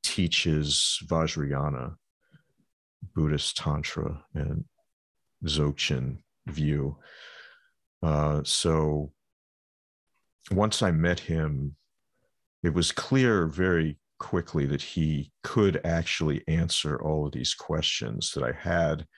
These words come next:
But it was also very clear, as he explained, that in order for me to actually apprehend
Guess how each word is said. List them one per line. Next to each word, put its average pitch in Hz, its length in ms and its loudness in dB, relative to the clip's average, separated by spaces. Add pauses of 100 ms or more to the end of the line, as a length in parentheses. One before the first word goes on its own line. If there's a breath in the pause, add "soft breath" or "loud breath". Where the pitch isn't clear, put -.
(1160 soft breath)
But 90 260 2
it 95 100 4
was 90 200 4
also 90 640 2
very 80 260 2
clear, 82 540 2
as 73 160 0
he 80 160 0
explained, 85 800 0
that - 240 0
in 82 100 2
order 82 300 2
for - 200 -4
me 82 340 4
to - 280 -4
actually 80 680 0
apprehend 92 960 2